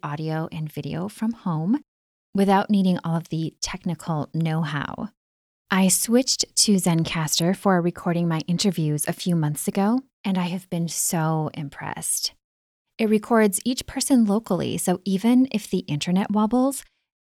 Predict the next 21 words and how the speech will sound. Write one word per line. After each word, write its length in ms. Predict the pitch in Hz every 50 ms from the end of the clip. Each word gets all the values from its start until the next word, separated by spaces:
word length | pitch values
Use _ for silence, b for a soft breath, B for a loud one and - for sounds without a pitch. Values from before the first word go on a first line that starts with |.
| _ _
you 180 | 220 208 214 214
won't 460 | 185 190 185 185 196 208 - - -
miss 320 | 185 170 175 - - - -
a 80 | 196 175
beat. 560 | - 156 151 170 - _ _ - - - - _ _ _ _ _ _ _ _ _ _ _ _ _ -
Learn 300 | 185 180 175 170 180 180
more 400 | 175 165 156 151 165 202 254 - -
and 240 | 190 175 165 160 160
save 340 | - - - 170 156 147 -
thirty 380 | - - _ 196 180 185 233
percent 520 | 233 254 254 - - 240 208 - - - -
on 140 | 160 160
your 120 | 156 151 147
first 440 | - - - 175 170 160 - - - -
three 300 | _ - - 185 180 170
months 440 | 165 160 160 208 277 311 - - - - _ _ _ _ _ _ _ _ -
at 300 | 165 165 156 156 - - -
zencastr 720 | 180 165 175 170 180 208 208 - - 220 202 - - 214 185
dot 240 | 185 175 - -
com 480 | - - - 175 170 180 220 247 277 - _ _ _
slash 400 | - - - 180 165 165 - -